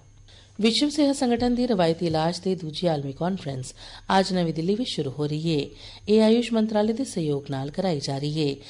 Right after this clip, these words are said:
ਇਸ ਤਿੰਨ ਦਿਨਾਂ ਕਾਨਫਰੰਸ ਦੌਰਾਨ ਦੁਨੀਆ ਭਰ ਦੇ ਇੱਕ ਸੌ ਸੱਤਰ ਤੋਂ ਵੱਧ ਨੀਤੀ ਘਾੜੇ, ਵਿਗਿਆਨੀ ਅਤੇ ਪ੍ਰੈਕਟੀਸ਼ਨਰ ਸਮਾਵੇਸ਼ੀ ਅਤੇ ਨਿਰੰਤਰ ਰਹਿਣਯੋਗ ਸਿਹਤ ਪ੍ਰਣਾਲੀਆਂ ਤੇ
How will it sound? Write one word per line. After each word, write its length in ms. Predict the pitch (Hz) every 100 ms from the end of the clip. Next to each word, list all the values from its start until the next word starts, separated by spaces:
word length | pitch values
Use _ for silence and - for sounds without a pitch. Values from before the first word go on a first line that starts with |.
| - -
ਇਸ 160 | 214 214
ਤਿੰਨ 200 | 226 226
ਦਿਨਾਂ 200 | 220 226
ਕਾਨਫਰੰਸ 460 | 208 180 180 214 208
ਦੌਰਾਨ 280 | 208 254
ਦੁਨੀਆ 240 | 240 165 147
ਭਰ 200 | 165 175
ਦੇ 260 | 175 180 190 - - -
ਇੱਕ 140 | 247
ਸੌ 140 | - 269
ਸੱਤਰ 360 | 269 254 269
ਤੋਂ 180 | 254 202
ਵੱਧ 200 | 180 151
ਨੀਤੀ 300 | 147 139 139 156
ਘਾੜੇ, 300 | 170 180 190 - - 147
ਵਿਗਿਆਨੀ 500 | 139 156 165 180 196 - -
ਅਤੇ 160 | 202 247
ਪ੍ਰੈਕਟੀਸ਼ਨਰ 720 | 240 175 - 220 220 214 220 - -
ਸਮਾਵੇਸ਼ੀ 600 | - 240 247 254 262 - 302
ਅਤੇ 140 | 294
ਨਿਰੰਤਰ 420 | 240 214 214 220
ਰਹਿਣਯੋਗ 400 | 196 202 214 214
ਸਿਹਤ 320 | 214 165 170
ਪ੍ਰਣਾਲੀਆਂ 440 | 170 143 143 165 180
ਤੇ 260 | 180 135